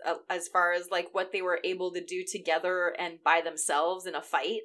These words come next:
Like, I don't know if you noticed that, but, like, when the putties surrounded, like, Jason and Zach and, and Kimberly, there were, like, four putties overwhelming them, but, like, Trini herself could, like, take out,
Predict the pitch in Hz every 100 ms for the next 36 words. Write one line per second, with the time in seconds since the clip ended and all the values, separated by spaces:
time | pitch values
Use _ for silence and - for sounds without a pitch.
0 | - _ _ _ 190 185 175 - - 208
1 | 214 202 196 175 175 170 - 160 151 -
2 | 170 - 170 156 165 170 170 170 170 165
3 | 180 180 165 151 165 160 - - 151 151
4 | 170 156 170 156 151 160 151 147 147 -
5 | 143 147 151 - 160 147 _ - 165 147
6 | 143 - 160 180 214 240 247 240 - -
7 | - 240 247 240 - 233 233 208 214 196
8 | 185 - 196 196 175 165 180 175 160 143
9 | 147 156 185 175 180 170 - - 220 220
10 | 202 196 185 - 180 175 - 185 165 151
11 | - 196 170 165 160